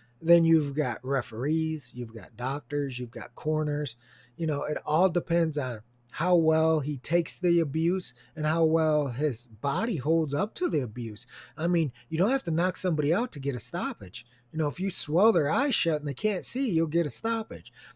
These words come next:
You know, if a doctor says, "Nope, you can't go on," if the ref or, you know, the corner says, "You're taking a beating, we've lost every round." So there's a possibility Usyk could get a late round stoppage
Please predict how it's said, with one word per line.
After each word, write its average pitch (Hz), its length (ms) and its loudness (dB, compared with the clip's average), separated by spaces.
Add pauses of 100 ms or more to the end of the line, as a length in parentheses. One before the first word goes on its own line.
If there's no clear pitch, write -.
(160)
You 170 80 2
know, 165 100 2
if 147 120 -2
a 143 40 -4
doctor 170 380 0
says, 151 320 0
"Nope, 185 240 0
you 139 60 -6
can't 175 260 -2
go 156 160 0
on," 196 240 0
if 160 120 -4
the 123 100 -6
ref 175 500 0
or, 110 240 -8
you 160 80 -4
know, 147 140 -2
the 110 80 -10
corner 180 400 -2
says, 147 240 -2
"You're 123 80 -6
taking 160 340 -4
a 113 60 -10
beating, 175 400 -2
we've 123 180 -4
lost 147 340 -4
every 135 220 -4
round." 175 400 -4 (340)
So - 180 0
there's 160 180 0
a - 20 -20
possibility 190 840 0 (300)
Usyk 180 460 0
could 151 140 -8
get 180 160 4
a 123 200 -2 (220)
late 170 260 4
round 160 280 -2
stoppage 160 680 -4